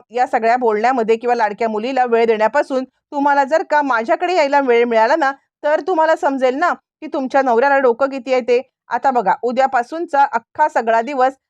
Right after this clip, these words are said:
हा माझा असणार आहे आणि या सगळ्यामध्ये आता तो दिवस ज्या वेळेला माझा असेल त्याच वेळेला तुम्हाला समजेल ना मला किती डोकं आहे ते," असं म्हणत या सगळ्यामध्ये आता इकडे,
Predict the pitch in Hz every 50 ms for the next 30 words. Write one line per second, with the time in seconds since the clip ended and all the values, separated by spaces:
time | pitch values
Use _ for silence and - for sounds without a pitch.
0 | _ _ 302 311 311 277 240 226 226 285 254 233 226 226 - 208 202 196 196 226
1 | 190 - _ _ _ _ - 220 226 240 233 226 214 - 277 240 220 214 240 277
2 | 240 214 202 220 226 - 247 277 - 247 247 254 - - 262 277 294 240 254 247
3 | 233 254 269 247 196 185 226 214 214 214 247 269 262 247 247 254 240 226 214 226
4 | - - 294 311 302 - 262 254 262 - _ _ _ _ - 320 320 330 320 -
5 | 339 311 359 427 415 381 359 359 - 370 320 320 320 320 320 - 311 277 269 254
6 | 269 262 269 302 381 247 - - _ _ _ _ 226 226 226 233 233 - 233 196
7 | - - 254 254 240 247 240 240 269 254 247 277 262 262 - 262 269 285 - _
8 | _ _ _ - 196 - 214 220 269 254 196 202 214 220 214 214 208 214 240 196
9 | 196 202 233 269 247 196 185 226 233 - - 208 208 - 208 233 262 - 247 240
10 | 254